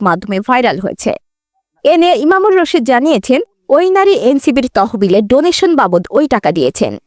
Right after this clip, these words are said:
পরে দলের শীর্ষ নেতাদের কাছ থেকে ব্যক্তিগত অনৈতিক সুবিধা না পেয়ে অসৎ উদ্দেশ্যে ধারণ করা ভিডিওটি অন্যকে দিয়ে ছড়িয়েছেন।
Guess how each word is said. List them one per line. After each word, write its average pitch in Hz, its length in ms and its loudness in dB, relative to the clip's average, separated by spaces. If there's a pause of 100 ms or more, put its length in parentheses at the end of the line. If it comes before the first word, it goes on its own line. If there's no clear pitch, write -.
(520)
পরে 320 240 2
দলের 240 300 2
শীর্ষ 311 340 0
নেতাদের 381 500 0
কাছ 214 280 -4
থেকে 240 240 -2
ব্যক্তিগত 302 560 0
অনৈতিক 330 600 0
সুবিধা 277 380 2
না 185 360 0
পেয়ে 226 180 0 (220)
অসৎ 330 400 0
উদ্দেশ্যে 285 480 2
ধারণ 277 380 0
করা 370 240 2
ভিডিওটি 262 520 0
অন্যকে 339 460 0
দিয়ে 214 180 2
ছড়িয়েছেন। 151 640 -2